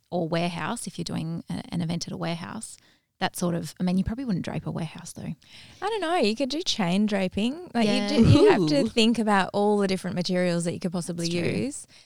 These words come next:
Speaker 2: And yeah, you can definitely light it or project onto it, and that's super special.
Speaker 1: Yeah. Again,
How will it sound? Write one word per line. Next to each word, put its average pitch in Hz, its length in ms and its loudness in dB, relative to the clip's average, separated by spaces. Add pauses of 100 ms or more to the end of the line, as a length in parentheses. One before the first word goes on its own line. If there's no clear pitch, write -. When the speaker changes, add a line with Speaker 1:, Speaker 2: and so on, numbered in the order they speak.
(260)
Speaker 2:
And 185 540 0 (280)
yeah, 196 260 0
you 156 140 -2
can 160 140 -2
definitely 165 460 -2 (200)
light 170 340 0
it 185 160 -4
or 165 80 -2
project 165 420 -4
onto 165 300 -4
it, - 240 -4
and 170 220 -4
that's - 400 -12
super 165 280 -8
special. 160 420 -6 (180)
Speaker 1:
Yeah. 175 420 -4
Again, 190 400 2